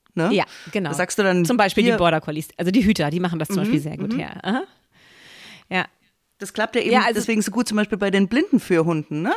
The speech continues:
Speaker 1: Die können ja dreißig, äh, verschiedene oder noch mehr, äh, Gegenstände
Speaker 2: Mhm.
Speaker 1: auseinanderhalten, ne?
Speaker 2: Ja, also vor allen Dingen, ähm, sind es ja nicht nur Gegenstände, sondern es werden ja von ihnen Handlungsabläufe, ähm, abgefragt. Und das bedeutet, das muss man sich mal klar machen, dass sie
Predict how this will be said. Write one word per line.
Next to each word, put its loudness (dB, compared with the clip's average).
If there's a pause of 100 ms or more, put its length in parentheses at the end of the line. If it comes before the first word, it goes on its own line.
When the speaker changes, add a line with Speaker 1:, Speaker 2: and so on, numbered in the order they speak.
Speaker 1:
Die -8
können -6
ja -4
dreißig, -8
äh, -8
verschiedene -6
oder -6
noch 0
mehr, 2 (300)
äh, 0
Gegenstände 0
Speaker 2:
Mhm. -10
Speaker 1:
auseinanderhalten, -10
ne? -14 (720)
Speaker 2:
Ja, 0
also -2
vor -4
allen -4
Dingen, -2
ähm, -4
sind -2
es -6
ja 0
nicht -2
nur 0
Gegenstände, -2
sondern 0
es -4
werden 4
ja 2
von -4
ihnen -4
Handlungsabläufe, -4
ähm, -6 (160)
abgefragt. -6 (400)
Und -4
das 0
bedeutet, 0
das -2
muss -6
man -4
sich -8
mal -6
klar -2
machen, -2
dass 0
sie 0